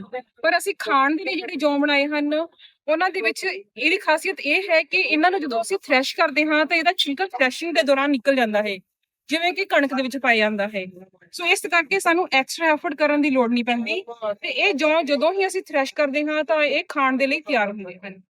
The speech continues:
ਸੋ ਇਹ ਜਿਹੜੀ ਕਿਸਮ ਹੈਗੀ ਆ ਅਸੀਂ ਦੋ ਹਜ਼ਾਰ ਉੱਨੀ ਵਿੱਚ, ਅਹ, ਬਣਾਈ ਸੀਗੀ ਤੇ ਇਹਨੂੰ ਅਸੀਂ ਹਲ-, ਹੱਲ ਲੈਸ ਮਤਲਬ ਕਿ ਬਿਨਾਂ ਛਿਲਕੇ ਵਾਲੀ ਜੌਂ ਦੀ ਕਿਸਮ ਕਹਿੰਦੇ ਹਾਂ।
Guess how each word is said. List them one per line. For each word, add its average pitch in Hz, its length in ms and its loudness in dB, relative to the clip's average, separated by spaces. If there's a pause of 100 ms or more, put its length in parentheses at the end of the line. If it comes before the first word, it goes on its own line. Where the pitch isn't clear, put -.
(220)
ਸੋ 339 220 -2
ਇਹ 339 160 2
ਜਿਹੜੀ 427 160 0
ਕਿਸਮ 220 400 -2
ਹੈਗੀ 302 200 0
ਆ 330 140 2
ਅਸੀਂ 359 220 0
ਦੋ 277 160 2
ਹਜ਼ਾਰ 302 320 0
ਉੱਨੀ 285 260 2
ਵਿੱਚ, 320 260 -4
ਅਹ, 254 640 0
ਬਣਾਈ 233 320 0
ਸੀਗੀ 311 380 -2 (440)
ਤੇ 311 60 2
ਇਹਨੂੰ 320 380 2
ਅਸੀਂ 359 180 -2
ਹਲ-, 339 400 -2 (140)
ਹੱਲ 302 220 2
ਲੈਸ 262 240 0 (100)
ਮਤਲਬ 262 320 0
ਕਿ 370 100 -6
ਬਿਨਾਂ 277 280 2
ਛਿਲਕੇ 277 340 -4
ਵਾਲੀ 262 320 0 (360)
ਜੌਂ 269 240 2
ਦੀ 269 100 0
ਕਿਸਮ 269 240 -2
ਕਹਿੰਦੇ 269 320 0
ਹਾਂ। 339 220 -2